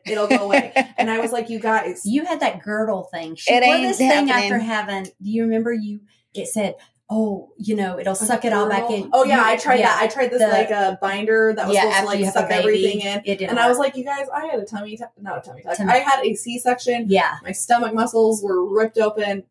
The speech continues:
Speaker 1: There was nothing I was gonna do to get rid of that.
Speaker 2: Yeah.
Speaker 1: And for me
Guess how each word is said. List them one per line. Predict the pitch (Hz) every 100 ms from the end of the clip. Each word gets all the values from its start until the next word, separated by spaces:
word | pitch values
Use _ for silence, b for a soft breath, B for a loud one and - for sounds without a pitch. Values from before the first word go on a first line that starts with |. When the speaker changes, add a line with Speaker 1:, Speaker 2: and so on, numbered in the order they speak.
| -
Speaker 1:
There | 208
was | 214 208
nothing | 202 226 220
I | 220
was | 214
gonna | 202 196
do | 190 190 185 180 180 _ _ _ _
to | - 220 202 196 190 185
get | -
rid | 170 160
of | -
that. | - - _ -
Speaker 2:
Yeah. | 156 -
Speaker 1:
And | 202 208
for | 220
me | 226 240 220 220 277